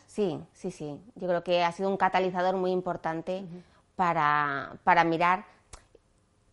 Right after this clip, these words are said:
Speaker 1: esos datos con mayor atención y también para tenerlos en cuenta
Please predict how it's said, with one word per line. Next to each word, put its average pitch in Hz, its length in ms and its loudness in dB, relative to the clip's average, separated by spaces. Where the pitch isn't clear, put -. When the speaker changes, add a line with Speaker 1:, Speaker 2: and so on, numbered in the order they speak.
Speaker 1:
esos 233 320 0
datos 269 640 -2
con 190 180 6
mayor 160 280 0
atención 208 760 -2
y 180 260 -2
también 160 260 -8
para 196 160 -6
tenerlos 185 340 -6
en 190 120 -12
cuenta 190 420 -6